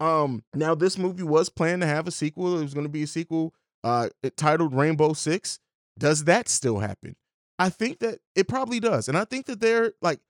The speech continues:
Michael B. Jordan playing this character could be a franchise. And there are some franchises where the first movie is kinda so-so, and then they start knocking it out. Maybe they'll figure, they'll figure out some of the things that went wrong on this one and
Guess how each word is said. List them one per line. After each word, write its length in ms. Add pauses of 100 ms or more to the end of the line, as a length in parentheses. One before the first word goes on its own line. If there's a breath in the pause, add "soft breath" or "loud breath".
(100)
Michael 260
B. 140
Jordan 420
playing 300
this 100
character 540 (260)
could 260
be 480
a 60
franchise. 840
And 160
there 100
are 180
some 220
franchises 640
where 440 (120)
the 140
first 260
movie 240
is 120
kinda 240
so-so, 680
and 100
then 120
they 100
start 240
knocking 300
it 100
out. 140
Maybe 260
they'll 140
figure, 420 (100)
they'll 160
figure 520 (220)
out 200
some 120
of 60
the 60
things 240
that 80
went 200
wrong 260
on 80
this 200
one 240 (460)
and 420